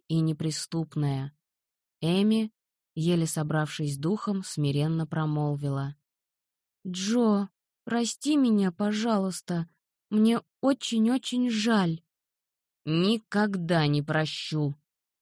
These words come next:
сурово отрезала Джо и больше не обращала на сестру никакого внимания.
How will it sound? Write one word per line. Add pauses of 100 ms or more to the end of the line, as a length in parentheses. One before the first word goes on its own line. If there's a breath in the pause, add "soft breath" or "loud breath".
(100)
сурово
отрезала
Джо (460)
и
больше
не
обращала
на
сестру
никакого
внимания.